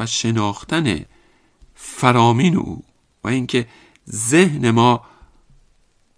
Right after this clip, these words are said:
مقدس باشه، زندگیمون خداپرستانه باشه، بیشتر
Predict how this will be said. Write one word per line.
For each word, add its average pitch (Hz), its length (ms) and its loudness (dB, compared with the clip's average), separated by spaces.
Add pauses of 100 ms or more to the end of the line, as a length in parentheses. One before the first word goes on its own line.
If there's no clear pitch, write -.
(240)
مقدس 113 680 -6
باشه، - 480 -12 (420)
زندگیمون 113 760 -6 (380)
خداپرستانه 95 1080 -6
باشه، - 440 -12 (460)
بیشتر 123 800 -4